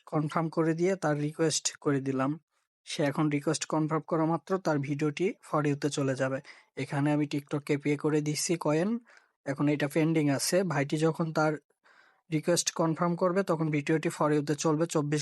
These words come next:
ঘন্টা। এখন আমি অন্যান্য ভিডিওর রেজাল্টগুলো আপনাদেরকে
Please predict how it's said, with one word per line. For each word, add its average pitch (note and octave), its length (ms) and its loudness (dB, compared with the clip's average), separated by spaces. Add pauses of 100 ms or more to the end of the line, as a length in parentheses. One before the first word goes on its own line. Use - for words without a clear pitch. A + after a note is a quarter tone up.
ঘন্টা। C#3 220 -4 (460)
এখন - 240 -2
আমি F3+ 100 2 (100)
অন্যান্য F3 300 2 (600)
ভিডিওর D#3+ 340 2
রেজাল্টগুলো D#3 520 2 (140)
আপনাদেরকে D3 420 -2